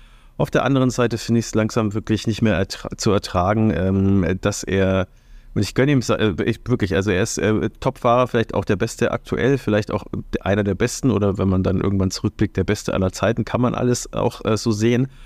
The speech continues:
Aber es nervt mich, muss ich ganz ehrlich sagen, äh, zu, äh, immer wieder zu sehen, wie er Leute weit schickt, weil's die Regeln halt hergeben. Und ich wünsch mir, und das war, äh, auch das Thema unserer letzten Episode,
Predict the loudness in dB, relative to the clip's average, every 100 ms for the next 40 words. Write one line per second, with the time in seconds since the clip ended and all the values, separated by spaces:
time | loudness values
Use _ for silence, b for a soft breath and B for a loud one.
0 | b b -2 0 0 -6 -12 -4 0 2
1 | 2 0 -4 -2 -2 0 0 -2 0 -2
2 | 0 0 2 0 -2 0 0 0 0 0
3 | 0 -4 -2 2 2 2 0 0 -2 2
4 | 4 4 2 2 4 4 4 2 2 2
5 | 2 2 2 0 0 0 0 0 0 0
6 | 0 2 4 2 2 2 0 2 2 2
7 | 0 -2 0 2 2 2 2 2 -2 0
8 | 2 2 2 0 0 0 0 -4 -4 -6
9 | 0 4 4 2 0 0 2 0 -2 -2
10 | -2 -2 0 2 2 0